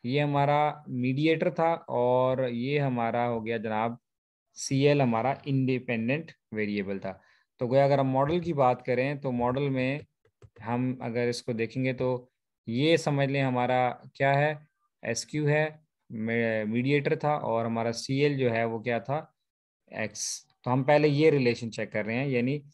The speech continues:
इंडिपेंडेंट वेरिएबल मीडिएटर को कितना अफेक्ट कर रहा है। तो ये मॉडल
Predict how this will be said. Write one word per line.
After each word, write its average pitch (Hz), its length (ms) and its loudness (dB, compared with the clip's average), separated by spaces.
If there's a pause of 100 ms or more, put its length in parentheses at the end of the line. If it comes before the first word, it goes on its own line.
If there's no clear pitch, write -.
(360)
इंडिपेंडेंट 170 520 4
वेरिएबल 147 540 2 (280)
मीडिएटर 127 460 0
को 143 140 -4
कितना 127 260 -2
अफेक्ट 101 300 -6
कर 95 160 -8
रहा 92 160 -12
है। - 340 -16 (280)
तो 143 60 2
ये 190 480 4 (460)
मॉडल 147 440 0